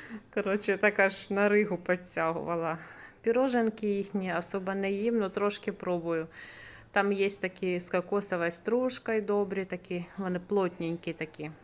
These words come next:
І начинка кокосова стружка.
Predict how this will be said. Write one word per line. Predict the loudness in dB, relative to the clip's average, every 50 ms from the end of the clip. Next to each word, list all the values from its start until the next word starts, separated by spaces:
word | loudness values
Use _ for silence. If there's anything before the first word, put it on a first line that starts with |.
| -20 -20 -20 -20 -20 -20 -18 -18 -16 -16 -18 -18 -18 -18 -18 -20 -20 -20 -20 -20 -20 -20 -20 -20 -20 -20 -18 -10
І | -6 -6 -4 -4 -4 -4
начинка | -4 -4 -4 -4 -4 -2 -2 -2 0 -2 -2 -4
кокосова | -2 -6 -6 -4 -4 -6 -4 -2 -4 -4 -4
стружка. | -4 -6 -10 -8 -8 -6 -8 -8 -10 -12 -14 -16